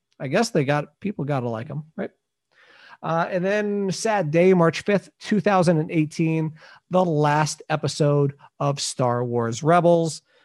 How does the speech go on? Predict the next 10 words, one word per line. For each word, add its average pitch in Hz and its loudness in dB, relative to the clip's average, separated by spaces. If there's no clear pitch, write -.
Uh, 135 -12
a 127 -8
lot 151 -6
of 151 -8
people 147 -6
just 123 -12
absolutely 147 -6
loved 135 -6
this 139 -8
series, 214 -4